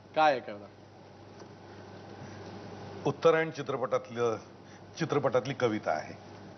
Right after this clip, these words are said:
Speaker 2: पायऱ्या उतरता उतरता हलकेच ठेच लागते आणि आठवणींच्या गाभाऱ्याला उमाळा येतो. गर्द झाडीतल्या आठवणी फिरत फिरत पुन्हा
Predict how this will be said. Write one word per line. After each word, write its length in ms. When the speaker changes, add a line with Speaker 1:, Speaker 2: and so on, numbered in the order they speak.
Speaker 2:
पायऱ्या 320
उतरता 460
उतरता 540
हलकेच 580
ठेच 320
लागते 560
आणि 160
आठवणींच्या 640
गाभाऱ्याला 500
उमाळा 420
येतो. 260
गर्द 260
झाडीतल्या 640
आठवणी 560
फिरत 240
फिरत 220
पुन्हा 320